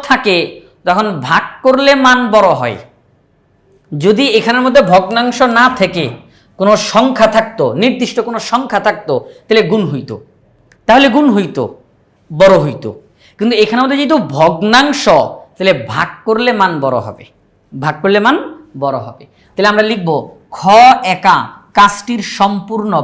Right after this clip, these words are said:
বা এক অংশ করতে পারে, যেহেতু তার সময় বেশি লাগবে, এটা যেহেতু ভগ্নাংশ, তাহলে ভাগ হবে। ওয়ান divided by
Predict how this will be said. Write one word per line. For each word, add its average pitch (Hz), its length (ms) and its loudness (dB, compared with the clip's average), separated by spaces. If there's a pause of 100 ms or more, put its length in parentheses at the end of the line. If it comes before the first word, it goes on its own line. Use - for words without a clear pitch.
বা 196 80 6 (280)
এক 214 100 0 (100)
অংশ 208 160 -8 (160)
করতে 220 320 -6
পারে, 131 160 0 (420)
যেহেতু 196 280 -2
তার 233 200 0
সময় 220 280 0
বেশি 254 260 -2
লাগবে, 139 280 0 (460)
এটা 185 180 -2
যেহেতু 233 220 -2 (140)
ভগ্নাংশ, 175 580 -2 (480)
তাহলে 156 180 -6 (140)
ভাগ 113 180 -8 (100)
হবে। 107 180 -16 (460)
ওয়ান 151 460 2 (840)
divided 170 560 0 (120)
by 208 140 2